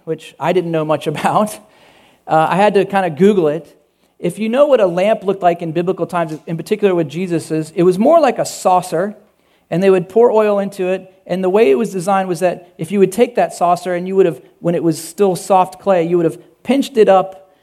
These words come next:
and made almost like a spout. Then what they would do is slide a wick down in there with the oil in there, and then they would light the wick, and it would light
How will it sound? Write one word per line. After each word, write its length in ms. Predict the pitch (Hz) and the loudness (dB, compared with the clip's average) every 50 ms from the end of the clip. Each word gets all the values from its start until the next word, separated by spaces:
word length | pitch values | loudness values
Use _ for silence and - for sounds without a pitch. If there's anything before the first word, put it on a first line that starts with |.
| _ _ - | _ _ -8
and 140 | 175 175 180 | -8 -4 -2
made 220 | 196 202 202 196 | 0 0 0 0
almost 360 | - 196 196 208 214 202 - | -2 -4 -4 -2 -2 -4 -4
like 120 | 196 190 190 | -4 -4 -4
a 60 | 151 | -8
spout. 640 | - - - - - 196 180 160 143 127 - - _ _ _ _ _ _ - | -12 -14 -14 -4 -2 0 0 0 -2 -4 -10 -18 _ _ _ _ _ _ -2
Then 120 | 214 233 | 0 0
what 140 | 240 254 - | 0 0 -2
they 80 | 226 | -2
would 160 | 220 214 190 175 | -4 -4 -6 -4
do 140 | 220 214 | 0 2
is 140 | 196 185 190 | 2 2 2
slide 240 | - - 196 190 180 | 0 0 0 2 2
a 80 | 180 180 | 0 -2
wick 300 | 190 226 277 277 - - | -2 -4 -6 -6 -6 -8
down 240 | 226 208 196 185 | -6 -6 -6 -6
in 120 | 180 175 175 | -6 -6 -4
there 320 | 165 160 160 170 160 - _ _ _ | -4 -2 -2 -4 -6 -10 _ _ _
with 220 | - 180 208 208 - | 0 0 0 0 0
the 200 | 220 196 - - - | -4 -4 -4 -2 0
oil 300 | 190 202 202 202 190 190 | 0 2 2 2 0 -2
in 140 | 180 170 | -2 -2
there, 280 | 165 160 160 165 160 - - _ _ | -2 -2 -2 -2 -4 -6 -12 _ _
and 140 | - - 180 | -6 -4 -2
then 100 | 196 202 | -2 0
they 80 | 190 185 | 0 0
would 160 | 180 175 175 | -2 0 2
light 200 | 180 185 180 180 | 2 0 0 -2
the 80 | 180 | -6
wick, 280 | 170 170 165 165 165 - - | -4 -2 -2 -2 -4 -6 -10
and 120 | 180 180 | -8 -8
it 60 | 165 | -4
would 160 | 165 185 165 160 | -4 -4 -4 -2
light 320 | 165 175 185 202 196 - | 0 0 0 0 -2 -6